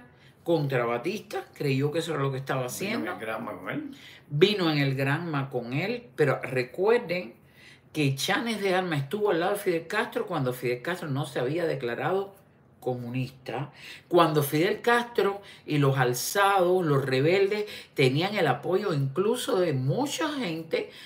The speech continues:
Speaker 1: de la clase rica cubana que se cansaron de comprar los bonos del veintiséis de julio, porque Fidel Castro engañó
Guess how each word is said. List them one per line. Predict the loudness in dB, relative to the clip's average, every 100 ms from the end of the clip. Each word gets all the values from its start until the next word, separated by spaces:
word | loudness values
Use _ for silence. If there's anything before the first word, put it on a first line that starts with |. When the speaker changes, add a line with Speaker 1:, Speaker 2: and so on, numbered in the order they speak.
| -10
Speaker 1:
de | 0 2
la | 2
clase | 0 0 0 0 -2 -4
rica | -2 0 0 0 -2 -2
cubana | -2 0 0 -2
que | -4
se | -6 -4
cansaron | -4 -6 -4 -2 -2 -4
de | -6
comprar | -6 -6 -2 -2 -2 -8 -18 -16 -2
los | 2 2
bonos | 0 -2 -2
del | -4
veintiséis | -2 -4 -4 -6 -4 -2
de | -2
julio, | -4 -4 -2 -4 -6 -12 -20 -20 0
porque | 2 2 -2
Fidel | -2 0 0 0 -4
Castro | -2 -2 0 0 0 -2
engañó | 0 0 2 2 2 0